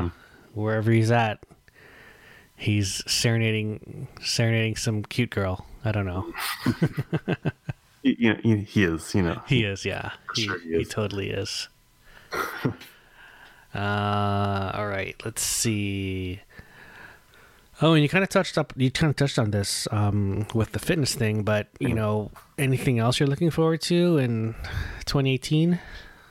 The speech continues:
Speaker 1: Um, yeah, I th-, you know, with Malcolm, he's
Speaker 2: Potty training?
Speaker 1: getting
Speaker 2: Maybe.
Speaker 1: Yeah, he's,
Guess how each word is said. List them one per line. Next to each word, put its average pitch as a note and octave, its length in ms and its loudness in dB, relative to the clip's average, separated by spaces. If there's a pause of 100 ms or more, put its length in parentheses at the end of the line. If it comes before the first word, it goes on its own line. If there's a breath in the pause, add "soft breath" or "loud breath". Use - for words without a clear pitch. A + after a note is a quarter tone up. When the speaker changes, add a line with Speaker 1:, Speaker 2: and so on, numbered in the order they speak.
(320 loud breath)
Speaker 1:
Um, C3 1000 4 (1900 loud breath)
yeah, D#3+ 380 6
I D#3 60 2
th-, - 120 -10
you C#3 140 4
know, B2 100 6
with A2 320 0
Malcolm, A2 340 2
he's F#2+ 520 -2 (160)
Speaker 2:
Potty G#2+ 200 4
training? C#3+ 300 2
Speaker 1:
getting F3+ 180 0 (960 soft breath)
Speaker 2:
Maybe. A#2+ 280 4
Speaker 1:
Yeah, A#2 280 4
he's, G#2+ 160 -2